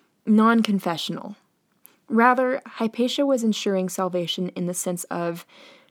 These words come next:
philosophical contemplation, bodily purity, and mastering moral virtues. I feel, again, that I need to share the YouTuber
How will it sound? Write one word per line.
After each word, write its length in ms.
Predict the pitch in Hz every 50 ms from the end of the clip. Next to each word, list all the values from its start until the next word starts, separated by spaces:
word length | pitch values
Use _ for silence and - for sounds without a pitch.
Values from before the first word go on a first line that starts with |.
| _
philosophical 720 | - - 262 269 277 247 - 247 226 220 - - - 220 208
contemplation, 960 | - - 196 196 185 - 190 180 - 185 170 156 - - 185 165 175 175 175 - _ _ - - - _ _ _ _ _
bodily 440 | - 190 185 208 214 214 220 214 202
purity, 680 | - - 190 175 175 175 175 180 180 180 180 180 -
and 460 | - 180 170 170 170 170 165 170 170 - - - - -
mastering 720 | - 196 196 190 202 208 208 - - 208 196 190 185 180
moral 280 | 180 180 175 175 175 170
virtues. 680 | 175 180 170 175 180 - - - - - - - - - _ _ _ _ _ _ _ _ _ _ _ _ _ _ _ _ _ _ _ _ _ _ _ _ _ _ _ - - -
I 100 | 247 240
feel, 460 | 240 - 294 285 262 247 240 247 247 - - - - - -
again, 540 | - 214 226 247 226 180 165 170 196 220 220 - - _ _ _ -
that 140 | 214 208
I 80 | 208 202
need 240 | 208 208 208 220 208
to 80 | - 233
share 360 | - - - 180 180 180 175
the 100 | 175 180
YouTuber 720 | 175 175 180 180 175 - - 185 175 175 170 170 170 170